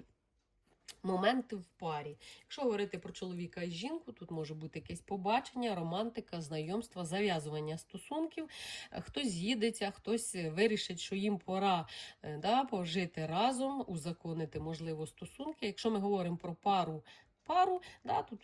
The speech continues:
ну, вже таки романтика, любов, сіли, випили, е, чаю, подивились якийсь приємний фільм, насолодилися спілкуванням один з одним. На роботі така ж сама комунікація, приємна, ми один одному допомагаємо, знаємо, що від нашої,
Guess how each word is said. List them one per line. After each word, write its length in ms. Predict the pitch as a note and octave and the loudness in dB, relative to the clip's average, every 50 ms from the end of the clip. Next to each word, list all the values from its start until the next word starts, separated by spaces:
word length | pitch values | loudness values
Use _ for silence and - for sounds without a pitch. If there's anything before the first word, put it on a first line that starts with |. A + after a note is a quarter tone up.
| - G#3 | -10 -4
ну, 180 | A#3+ C4 F4+ G#4+ | -2 2 2 2
вже 120 | G#4 G4 | 2 2
таки 260 | F#4+ - - - E4 | -2 -6 -6 -6 -2
романтика, 560 | D4 B3 A#3 B3+ D#4 F#4 F4 D#4+ C#4 - G3+ F#3+ | 0 2 4 4 2 2 -2 -4 -4 -2 -2 0
любов, 500 | F#3+ F3+ E3+ E3 G3+ C4+ D#4+ F4 D#4+ - | 0 -2 -2 -2 -2 -2 -2 -2 -6 -8
сіли, 380 | - - - B3+ C#4 D4 C4 | -10 -6 -6 -6 -2 0 0
випили, 540 | G3 F#3 G#3+ A3+ A3+ - F#3+ G3 F3+ F3 F3 - - - - - _ - | 2 2 0 0 0 0 0 0 0 -2 -4 -6 -10 -18 -20 -20 _ -12
е, 120 | D3 D3+ D3+ | -12 -10 -8
чаю, 400 | - - A#3 A#3+ C#4 D#4 C4+ B3 | -2 4 4 4 4 4 0 -4
подивились 560 | - G3+ F#3+ F3 F3+ F#3 G3 F#3 F#3 F#3 - | -2 -2 -2 -2 0 0 0 0 -2 -2 -6
якийсь 180 | - - - - | -8 -14 -18 -16
приємний 560 | - - E3+ F#3+ F#3+ E3+ D#3+ D#3 D3+ D#3 D#3 | -8 -4 -2 0 0 0 -2 -2 -2 -4 -4
фільм, 380 | D3+ - - A#3+ C#4 C#4+ C#4 A3+ | -4 -4 -4 -2 -2 0 0 0
насолодилися 800 | F#3 F3+ - - F3 E3+ D#3+ E3+ F#3+ A#3 A#3+ A3+ - - F3+ | 0 -2 -4 -6 -6 -4 -2 0 2 2 2 2 0 -2 -6
спілкуванням 600 | E3+ - - F3 D#3+ - - F3+ G3+ G#3 G#3 F3 | -8 -8 -8 -10 -8 -4 -2 -2 0 0 0 0
один 280 | D#3 D#3+ D3+ E3+ E3+ D#3+ | -2 -2 -2 -4 -6 -4
з 40 | D3+ | -4
одним. 340 | D3+ C#3+ C#3 D3 C#3 C#3 - | -6 -6 -6 -8 -8 -8 -2
На 180 | - G#3+ A3+ A#3+ | 2 4 6 6
роботі 400 | B3 A#3 G3 F#3+ E3+ - - F3+ | 6 4 2 0 -2 -4 -6 -10
така 300 | - - F3 - G3 F#3 | -6 -6 -4 -4 -4 -4
ж 100 | - - | -4 -4
сама 300 | - F3 D#3 D#3 C#3+ C#3+ | -4 -2 -2 -2 -4 -6
комунікація, 800 | - - F3 E3+ E3+ F#3+ G#3 G3+ B3+ C4+ C#4+ C4+ - A#3+ A3 | -6 -6 -4 -2 0 0 0 4 2 2 2 2 0 -2 -2
приємна, 640 | G#3+ - F#3 F3 F3+ F3+ G#3 A#3+ B3+ C4+ C4+ B3+ B3+ - - - - - - - | 0 -2 -4 -4 -2 2 2 2 2 2 2 0 0 -2 -6 -14 -14 -14 -12 -6
ми 180 | - A3 B3 A#3+ | -2 0 2 2
один 280 | G#3 F#3 E3+ F3+ F#3 F#3+ | 2 2 0 0 0 0
одному 360 | F#3 E3+ D#3+ E3 D#3 D#3+ D#3 | 0 0 0 -2 -2 -2 -2
допомагаємо, 760 | D3 E3 E3 - F#3+ F3+ F#3+ F#3+ G3 B3 C4 C4+ C4 A#3+ A3+ | -4 -4 -6 -4 -4 -4 -2 0 2 2 2 4 4 2 2
знаємо, 440 | G3+ F3 F#3 F#3+ F3+ E3+ D#3+ D#3+ D#3+ | 2 2 0 2 2 2 0 0 -2
що 140 | D#3 - - | -4 -6 -8
від 200 | E3 E3 D#3+ D3+ | -8 -6 -4 0
нашої, 760 | F#3+ G3 G3 F3+ E3 - - D#3 D#3+ E3 E3 D#3+ D3+ D3 D3 | 2 2 2 2 0 -2 -4 -4 -4 -2 -4 -4 -6 -8 -10